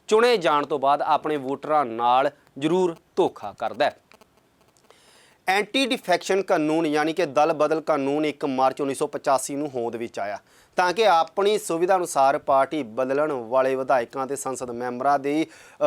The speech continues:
ਅ, ਦੇ ਉੱਤੇ ਜਿਹੜੀ ਆ ਲਗਾਮ ਲਗਾਈ ਜਾ ਸਕੇ। ਉੱਨੀ ਸੌ ਪਚਾਸੀ ਤੋਂ ਪਹਿਲਾਂ ਦਲ ਬਦਲੂ ਵਿਰੁੱਧ ਕੋਈ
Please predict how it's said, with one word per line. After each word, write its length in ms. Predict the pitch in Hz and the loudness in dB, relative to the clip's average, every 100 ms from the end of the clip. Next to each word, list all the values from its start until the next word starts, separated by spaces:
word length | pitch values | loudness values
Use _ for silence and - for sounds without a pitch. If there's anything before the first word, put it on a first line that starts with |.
| 151 | 2
ਅ, 40 | |
ਦੇ 120 | 147 170 | 2 0
ਉੱਤੇ 240 | 160 160 | 0 0
ਜਿਹੜੀ 260 | 151 160 156 | 0 0 2
ਆ 80 | |
ਲਗਾਮ 360 | 160 139 123 120 | 2 2 0 2
ਲਗਾਈ 260 | 127 120 104 | -2 -2 -6
ਜਾ 160 | 104 | -12
ਸਕੇ। 300 | 107 120 123 _ _ - | -12 -10 -12 _ _ -2
ਉੱਨੀ 200 | 175 220 | 0 2
ਸੌ 140 | 226 | 0
ਪਚਾਸੀ 400 | 214 175 143 - | -2 0 0 0
ਤੋਂ 260 | 151 165 147 _ _ _ _ | -6 -6 -6 _ _ _ _
ਪਹਿਲਾਂ 500 | 170 190 196 180 - | 2 2 2 0 -4
ਦਲ 240 | 156 165 165 | 0 2 2
ਬਦਲੂ 360 | 147 143 151 | 0 -2 -4
ਵਿਰੁੱਧ 280 | 135 147 151 | -2 -2 -2
ਕੋਈ 440 | 147 165 185 190 | -4 0 2 0